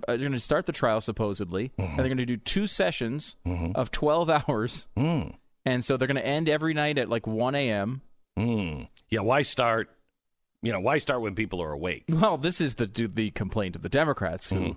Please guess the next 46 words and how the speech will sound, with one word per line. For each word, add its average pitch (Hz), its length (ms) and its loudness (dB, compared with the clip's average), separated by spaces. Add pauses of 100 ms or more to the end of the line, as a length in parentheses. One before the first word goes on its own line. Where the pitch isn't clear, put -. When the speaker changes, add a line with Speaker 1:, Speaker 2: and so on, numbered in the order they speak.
(260)
Speaker 1:
who 110 120 -6
claim 160 520 0
that 87 160 -8
the 95 80 -4
reason 127 460 0
they're 92 100 0
doing 107 320 0
it 90 100 -4
this - 180 -6
way 90 200 -4
is 92 120 -8
to 98 120 -6
bury 120 420 0
much 95 220 -4
of 90 80 -8
the 90 100 -2
evidence 90 360 -4
after 95 260 -2
<laughs> 117 60 0
everyone's 117 280 -4
asleep, 139 460 -2 (600)
which 139 180 2
I 135 80 6
don't 123 160 0
know. 110 240 2 (460)
I 120 60 2
mean, 123 180 2
the 120 100 2
arguments 123 340 0
are 113 40 -2
gonna 107 140 0
go 104 220 2
on 107 520 0 (260)
long 110 460 2
into 107 160 -4
the 107 140 -4
evening, 120 500 0
and 104 120 -2
most 117 220 0
people 104 240 -2
probably 101 460 -2
aren't 92 160 -4
gonna 87 160 -6
tune 98 200 -4
into 92 160 -4
them. 85 180 -8